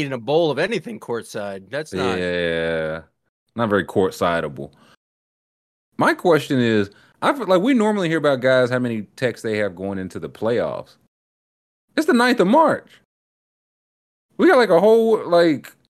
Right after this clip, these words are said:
Speaker 2: Luka, Dylan Brooks, Draymond. I think those are the main three.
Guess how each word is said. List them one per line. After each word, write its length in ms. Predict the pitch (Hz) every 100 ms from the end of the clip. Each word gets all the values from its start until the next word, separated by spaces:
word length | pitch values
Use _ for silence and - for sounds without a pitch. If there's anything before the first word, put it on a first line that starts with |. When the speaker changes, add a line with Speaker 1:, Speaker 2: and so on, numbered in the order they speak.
| -
Speaker 2:
Luka, 640 | 120 220 247 262 247 233 165
Dylan 380 | 147 220 226
Brooks, 500 | 170 196 214 214 - -
Draymond. 800 | 131 175 196 190 190 190 190 190
I 60 | -
think 160 | 156
those 220 | 151 151 147
are 40 |
the 320 | 127 120 113 - _ _ _ _
main 420 | 101 120 151 143 127
three. 460 | 135 160 117 95